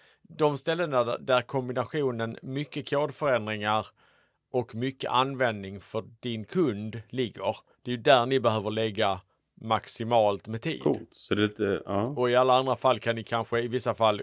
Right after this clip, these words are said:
Speaker 1: liksom justera
Speaker 2: Just det, så
Speaker 1: ner
Speaker 2: det är lite
Speaker 1: tiden.
Speaker 2: impact analysis två punkt noll. Eh, en ganska bra komplement till liksom R sat kan man tänka sig.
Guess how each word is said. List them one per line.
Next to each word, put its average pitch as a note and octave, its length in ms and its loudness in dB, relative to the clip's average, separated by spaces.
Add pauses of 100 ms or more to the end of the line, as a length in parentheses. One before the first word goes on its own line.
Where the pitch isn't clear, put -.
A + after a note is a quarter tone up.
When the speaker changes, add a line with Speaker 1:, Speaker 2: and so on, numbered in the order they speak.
(140)
Speaker 1:
liksom A2 340 -8 (120)
justera A2+ 220 -2
Speaker 2:
Just G#2 100 2
det, G#2+ 100 -4
så G#2+ 40 -2
Speaker 1:
ner - 0 -
Speaker 2:
det F2+ 60 2
är F#2 40 4
lite G2+ 140 4
Speaker 1:
tiden. G#2+ 140 0
Speaker 2:
impact G#2+ 340 0
analysis F#2 500 0
två F2+ 160 -2
punkt E2+ 180 -2
noll. D#2+ 240 -2
Eh, G#2 380 0
en A#2+ 100 2
ganska A2 240 2
bra A#2 160 6
komplement F#2+ 520 0
till E2 220 -2
liksom E2 220 -4
R A#2+ 220 -2
sat - 300 -6
kan - 140 -8
man - 100 -6
tänka - 320 -8
sig. - 200 -8